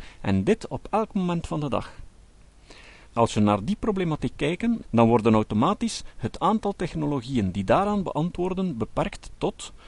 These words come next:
waterkracht, fossiele brandstof en kernenergie. Zonne-energie en windkracht en geometrische energie zijn niet in staat om dit te doen. Het is ook belangrijk om in te zien dat de wereld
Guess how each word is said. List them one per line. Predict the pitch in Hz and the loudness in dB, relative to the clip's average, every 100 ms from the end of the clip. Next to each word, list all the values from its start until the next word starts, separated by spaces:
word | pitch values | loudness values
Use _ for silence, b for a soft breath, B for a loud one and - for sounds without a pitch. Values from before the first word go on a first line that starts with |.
| B - | B -2
waterkracht, | 117 190 - - 208 226 - - b b | 2 2 0 -6 -6 -6 -10 -16 b b
fossiele | - 113 - 135 110 | -4 -2 0 2 2
brandstof | 107 175 208 - 214 - | 4 4 2 -2 -4 -2
en | 160 - | -6 -2
kernenergie. | 156 131 110 92 92 - - - - - B B B | -2 0 0 0 -4 -8 -12 -14 -18 -20 B B B
Zonne-energie | - 117 180 180 165 160 160 170 | 2 4 4 4 0 0 -4 -2
en | 131 123 | 0 2
windkracht | 175 - 170 - - | 0 -2 -6 -6 -4
en | 117 | -2
geometrische | 127 110 113 175 185 170 - | 0 2 2 0 -2 -6 -4
energie | 143 131 117 151 165 | -2 -2 -2 -4 -4
zijn | 104 98 | 0 0
niet | 113 160 | 0 0
in | 143 | -2
staat | - 139 147 | -2 -4 -2
om | 131 117 | -2 -2
dit | 127 | -4
te | - | -4
doen. | 107 - - - - - - - - - B B B B B | -6 -8 -10 -20 -20 -20 -20 -20 -20 -20 B B B B B
Het | - 113 | -4 2
is | 120 190 | 2 2
ook | - | 0
belangrijk | 156 165 214 214 | 0 0 2 -2
om | 143 135 | 0 0
in | 190 | 0
te | 190 | 0
zien | 208 208 | 2 2
dat | 117 - | 0 -2
de | 101 | -4
wereld | 156 220 226 | -2 -2 -4